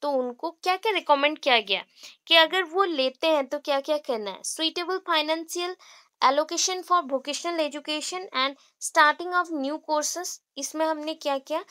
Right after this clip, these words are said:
पहले तो एलोकेट किया गया, फाइनेंशियल सपोर्ट दिया गया वोकेशनल एजुकेशन को, because उस टाइम में वोकेशनल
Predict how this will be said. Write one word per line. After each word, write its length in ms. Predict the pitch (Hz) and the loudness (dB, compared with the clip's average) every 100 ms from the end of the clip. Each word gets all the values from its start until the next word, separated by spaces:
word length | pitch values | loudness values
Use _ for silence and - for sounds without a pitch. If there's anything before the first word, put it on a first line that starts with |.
| - _ - | -20 _ 2
पहले 300 | 277 269 302 | 2 4 0
तो 240 | 370 370 - | -2 -8 -4
एलोकेट 480 | 240 254 269 320 320 | -2 -2 -2 -4 -4
किया 200 | 285 254 | -4 -4
गया, 160 | 226 208 | -4 -8
फाइनेंशियल 720 | - 285 294 320 320 349 359 | -2 -2 0 -4 -4 -4 -4
सपोर्ट 580 | - 302 - 302 320 - | -2 -2 -2 -2 -2 -2
दिया 240 | 294 277 | 0 0
गया 240 | 277 285 | 0 -2
वोकेशनल 560 | 285 269 254 262 311 302 | -2 -4 -6 -6 -4 -2
एजुकेशन 640 | 254 247 254 254 - 294 | -2 -2 -4 -4 -2 -4
को, 180 | 285 339 277 | -4 -8 -8
because 340 | - 285 302 - - - - | 0 -2 -2 -16 -20 -18 -8
उस 220 | - - | -6 2
टाइम 180 | 330 320 | 2 2
में 100 | 330 | 0
वोकेशनल 580 | 294 269 285 - 339 | 0 0 -6 -4 -6